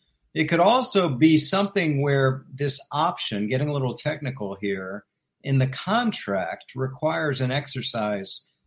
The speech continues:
starting March seventeenth. Now, normally that would just transfer to the Jets, and it's not a big deal, but maybe there's a reason. Maybe this cannot be consummated until March seventeenth,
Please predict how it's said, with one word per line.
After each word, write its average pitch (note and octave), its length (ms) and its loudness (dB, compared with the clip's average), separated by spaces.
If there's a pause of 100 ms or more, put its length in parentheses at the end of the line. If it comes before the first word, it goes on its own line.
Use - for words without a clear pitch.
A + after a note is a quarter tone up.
starting D#3 800 2
March C#3 340 0
seventeenth. C3+ 840 -2 (920)
Now, F3 160 2
normally F#3+ 540 4
that E3 160 4
would D#3 100 -2
just D3+ 220 -2
transfer D#3+ 500 -2
to C#3+ 80 0
the A2+ 140 -2
Jets, - 800 -4 (380)
and C#3 120 -2
it's C3 160 0
not C#3 200 2
a - 20 0
big G#2+ 300 -2
deal, F3+ 560 -2 (920)
but A2 140 -2
maybe D3+ 300 2
there's G#3 240 4
a F#3+ 60 -2
reason. F#3 460 -4 (680)
Maybe D#3 440 2
this D#3 200 0
cannot C#3 380 0
be D3 120 -2
consummated A2 1120 -4 (480)
until B2+ 340 -2
March A2+ 380 0
seventeenth, G2+ 640 -4